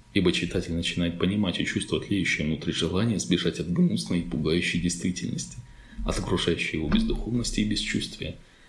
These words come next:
от отчуждения. Он хочет бежать от прогресса, поскольку это вовсе не прогресс, но дорога в ад, как споет об этом через несколько лет Крис Ри.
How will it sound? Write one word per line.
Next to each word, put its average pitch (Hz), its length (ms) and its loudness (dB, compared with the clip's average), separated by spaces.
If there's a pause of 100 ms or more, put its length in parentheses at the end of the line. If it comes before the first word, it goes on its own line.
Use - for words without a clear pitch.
(240)
от - 160 0
отчуждения. 87 640 0 (600)
Он - 80 2
хочет 95 300 4
бежать 92 300 0
от - 100 0
прогресса, 101 500 0
поскольку - 480 -2
это 82 140 2
вовсе 82 260 0
не 78 120 0
прогресс, 85 440 2
но 98 80 0
дорога 92 340 2
в 98 140 -2
ад, 87 240 -2 (140)
как 90 180 0
споет 87 360 2
об - 160 -8
этом - 160 -4
через - 240 2
несколько - 400 -2
лет 90 180 2
Крис - 360 -4
Ри. 78 200 -4